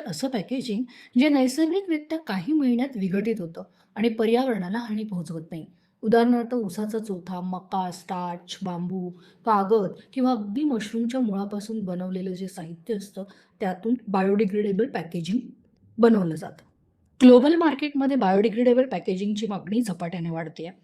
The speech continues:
दोन हजार चोवीस मध्ये याचं मूल्य बारा बिलियन डॉलरच्या घरात होतं. भारतामध्ये ई-कॉमर्स, फूड डिलिव्हरी आणि फार्मा कंपन्या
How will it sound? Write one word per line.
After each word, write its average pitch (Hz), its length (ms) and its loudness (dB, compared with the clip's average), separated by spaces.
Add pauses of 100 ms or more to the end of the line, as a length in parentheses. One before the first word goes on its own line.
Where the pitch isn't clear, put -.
(360)
दोन 226 220 10
हजार 240 220 0
चोवीस 240 480 0
मध्ये 226 320 0
याचं 202 280 -4
मूल्य 202 320 0
बारा 196 300 -2
बिलियन 190 420 -4
डॉलरच्या 180 440 -6
घरात 170 320 -4
होतं. - 340 -16 (480)
भारतामध्ये 294 580 2
ई-कॉमर्स, 233 720 -4
फूड 208 180 -2
डिलिव्हरी 214 440 2
आणि 214 160 -4
फार्मा 185 360 -6
कंपन्या 170 460 -8